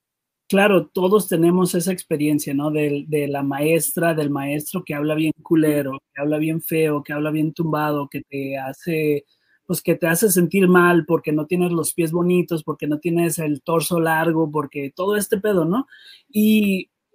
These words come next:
y yo creo que el punto que, que estoy desacuerdo, no sé si esa es la palabra correcta, pero la parte en la que no estoy de acuerdo es de que, que se aguanten y que sigan.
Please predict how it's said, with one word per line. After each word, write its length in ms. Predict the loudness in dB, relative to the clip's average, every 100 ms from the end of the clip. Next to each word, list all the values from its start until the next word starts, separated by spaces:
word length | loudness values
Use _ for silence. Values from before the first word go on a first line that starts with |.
| _
y 200 | 2 4
yo 120 | 4
creo 180 | 2 0
que 160 | 0 0 0
el 160 | 0 -2 -4 0
punto 480 | 2 4 4 2 0
que, 440 | 0 2 2 -2 -10
que 120 | -8
estoy 240 | -4 2 2
desacuerdo, 880 | 2 0 -6 -2 -2 0 0 -2 -6 -6
no 140 | -6
sé 120 | -4
si 160 | -2 -2
esa 100 | -2
es 240 | -6 -4
la 120 | -4 -4
palabra 360 | -6 -4 -4
correcta, 340 | -6 -8 -6 -2
pero 220 | 0 2
la 240 | 2 -2
parte 300 | -4 -6 -2 -2 -2
en 160 | 0 0
la 140 | 0
que 100 | -2
no 120 | -4
estoy 160 | 0 0
de 80 | 0
acuerdo 340 | 0 0 0 0
es 140 | -2
de 140 | -4
que, 340 | -4 -2 -2 -4
que 140 | 0
se 100 | 0
aguanten 520 | 2 2 2 4 2 0
y 60 |
que 100 | -2
sigan. 440 | -2 -2 -2 -6